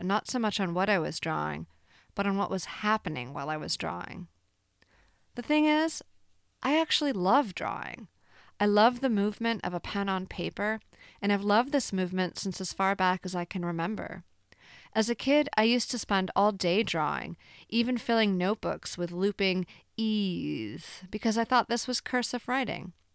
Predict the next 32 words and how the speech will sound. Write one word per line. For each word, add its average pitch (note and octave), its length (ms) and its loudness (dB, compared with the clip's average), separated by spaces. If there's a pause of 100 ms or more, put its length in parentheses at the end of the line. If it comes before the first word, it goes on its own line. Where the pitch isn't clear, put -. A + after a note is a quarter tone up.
(760)
This A#3 180 2
gets - 280 0
me F3+ 100 -2
closer F3 500 -2
to - 180 -8
yet F#3+ 140 0
another G3 320 0
revelation, D#3+ 840 -4 (500)
that G3 160 -4
drawing, F#3+ 640 2 (240)
or F#3+ 80 0
more F#3 200 2
specifically F3+ 880 -2
cartooning, E3+ 760 -4 (600)
is G#3 120 0
a A3 40 -2
kind A3+ 260 -2
of A3 80 -4
handwriting. - 800 -4 (1400)
Cartoonist D#4+ 560 0
Chris - 380 -2
Ware F3 320 2
has F#3 140 -4
said F#3+ 200 0
about F3 300 -2
Peanuts, - 600 -4 (720)
"Every D4 240 2
day A#3+ 220 6
for A3+ 120 -4
half G#3 300 -2
a G#3+ 40 -4
century, F3+ 600 -2